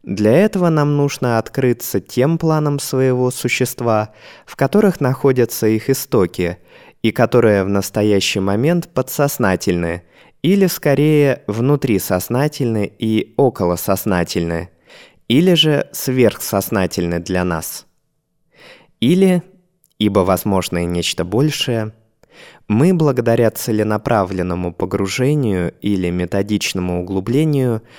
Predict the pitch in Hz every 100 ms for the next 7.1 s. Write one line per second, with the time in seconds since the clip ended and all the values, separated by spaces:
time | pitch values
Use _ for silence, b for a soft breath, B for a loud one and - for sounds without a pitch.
0 | B B - 117 170 170 151 160 156 165
1 | 120 107 95 95 98 - 90 92 104 147
2 | - 120 107 101 95 90 90 - 123 160
3 | - 131 123 120 113 - 110 95 - 104
4 | - 120 117 85 85 - B B B B
5 | 104 101 113 208 208 156 135 143 151 -
6 | 131 120 123 113 95 90 - 82 - -
7 | -